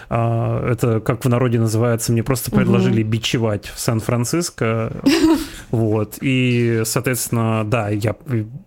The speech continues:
Speaker 1: пришлось отклонить оффер. Вот, но д-, со мной также, да, более охотно общались, э, когда я уже здесь какой-то опыт пои-, заимел. А, вот, и как-то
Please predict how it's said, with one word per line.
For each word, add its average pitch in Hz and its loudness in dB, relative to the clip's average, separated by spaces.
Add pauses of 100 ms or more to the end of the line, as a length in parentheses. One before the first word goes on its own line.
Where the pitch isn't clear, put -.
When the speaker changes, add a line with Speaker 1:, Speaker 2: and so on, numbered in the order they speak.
Speaker 1:
пришлось 131 -2
отклонить 131 -2
оффер. - -10 (640)
Вот, 113 2
но 143 2
д-, 120 -2
со 117 0
мной 147 2
также, 120 0
да, 107 2
более 113 2
охотно 123 -2
общались, 175 -2
э, 113 0
когда 113 0
я 113 2
уже 113 0
здесь 110 -2 (180)
какой-то 120 -2
опыт 107 -4
пои-, 107 0
заимел. 120 0 (640)
А, 127 -2
вот, 110 -2
и 120 0
как-то 113 0